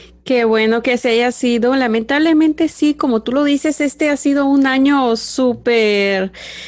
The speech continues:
en cuestiones de tantos cambios que hemos experimentado, ¿no? Especialmente en el ámbito social.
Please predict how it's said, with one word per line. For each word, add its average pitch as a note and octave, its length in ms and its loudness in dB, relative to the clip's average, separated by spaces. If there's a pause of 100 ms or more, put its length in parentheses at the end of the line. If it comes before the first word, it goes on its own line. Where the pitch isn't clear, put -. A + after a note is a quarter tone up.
en A#3 160 0
cuestiones A3+ 720 0
de G#3+ 400 0
tantos A#3+ 340 0
cambios B3 480 0
que A#3 60 -2
hemos A3 220 0
experimentado, G3+ 1000 -2
¿no? G3+ 200 2
Especialmente G#3 1300 0
en G3+ 120 0
el G3 100 0
ámbito G#3 380 -2
social. G3+ 640 -2